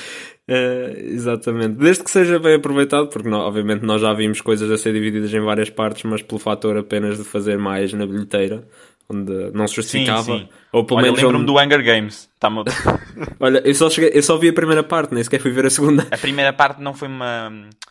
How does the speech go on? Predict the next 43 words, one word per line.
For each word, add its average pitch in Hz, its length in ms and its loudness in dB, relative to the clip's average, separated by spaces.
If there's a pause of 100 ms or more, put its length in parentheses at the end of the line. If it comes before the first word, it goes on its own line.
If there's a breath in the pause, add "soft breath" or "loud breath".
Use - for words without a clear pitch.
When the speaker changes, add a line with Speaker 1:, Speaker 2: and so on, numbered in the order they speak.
(140)
Speaker 2:
uma 110 160 -6
lentidão 120 460 -6
enorme? 120 460 -6
Não 107 100 -14
Speaker 1:
A 113 40 -8
Speaker 2:
foi? 123 100 2
Speaker 1:
segu-, 143 260 2
a 135 60 2
primeira 143 260 4
parte 170 220 0
foi 170 80 0
muito 165 200 -2
lenta, 110 240 0
mas 127 200 0
como 165 240 2
eu 156 120 2
tinha 147 260 2
lido 131 220 2
os 120 100 -4
livros, 139 380 2
eu 131 140 2
até 123 260 -2
apreciei, 113 440 -2
porque, - 220 -14 (240)
pronto, - 360 -14 (100)
até 107 280 -4
foi, 104 200 -6
os 107 420 -2
Hunger 107 240 0
Games 107 200 -2
até 104 220 -4
no 101 160 -8
geral 104 240 -6
foram 101 200 -6
uma 101 120 -2
boa 101 120 0
Speaker 2:
Mas 98 80 -2
os 147 40 -4
Speaker 1:
adaptação 151 140 0
Speaker 2:
últimos 123 280 -2
Speaker 1:
de 110 60 -6
livros. 107 100 2
Speaker 2:
dois, 117 300 -2